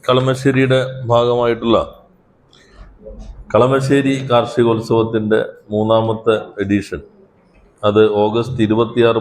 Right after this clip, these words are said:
മുതൽ സെപ്റ്റംബർ രണ്ട് വരെ ചാക്കോളാസ് പവലിയൻ ഗ്രൗണ്ടിൽ വെച്ചാണ് നടക്കുന്നത്. കൃഷിക്കൊപ്പം കളമശ്ശേരി എല്ലാവരും കൃഷിയിലേക്ക്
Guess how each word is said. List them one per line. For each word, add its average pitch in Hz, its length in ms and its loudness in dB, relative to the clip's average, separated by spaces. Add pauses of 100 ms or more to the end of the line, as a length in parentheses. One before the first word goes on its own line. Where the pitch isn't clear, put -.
മുതൽ 98 200 -4 (1000)
സെപ്റ്റംബർ 113 460 2 (100)
രണ്ട് 110 300 0
വരെ 104 200 0 (1080)
ചാക്കോളാസ് 110 600 2 (200)
പവലിയൻ 107 420 2
ഗ്രൗണ്ടിൽ 101 340 0
വെച്ചാണ് 95 400 -4 (200)
നടക്കുന്നത്. 90 440 -6 (1800)
കൃഷിക്കൊപ്പം 127 600 2 (140)
കളമശ്ശേരി 120 640 0 (2000)
എല്ലാവരും 139 500 2
കൃഷിയിലേക്ക് 127 680 0